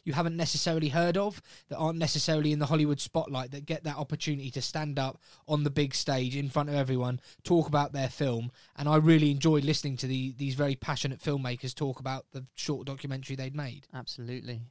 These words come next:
Speaker 2: Um, yeah, I definitely would like to try and catch these at some point and see if I can find them. And if we do, um, I will let people know where you can find them.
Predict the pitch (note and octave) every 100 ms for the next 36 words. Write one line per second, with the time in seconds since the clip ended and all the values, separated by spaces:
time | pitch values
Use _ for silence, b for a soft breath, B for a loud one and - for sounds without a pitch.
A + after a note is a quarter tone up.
0 | _ B2+ B2+ B2 A#2+ A#2 - _ C3+ B2
1 | A#2 B2 B2 C#3+ - B2 A#2+ B2 A#2+ B2+
2 | A#2 - - A#2+ G#2+ A#2+ - A2+ A2+ B2+
3 | A2+ B2 A2+ G#2 A#2 - B2 A2+ - A2+
4 | B2 A#2+ A2+ A2 A2 C#3 A2+ C#3 B2 A2
5 | B B B - A2+ A2 A#2 A#2 A#2 B2
6 | A#2+ C3 A2 A2+ A#2 A#2 G#2 G#2+ A#2 A2+
7 | A2 A2 A2 - G2+ G#2+ A2 A2 - -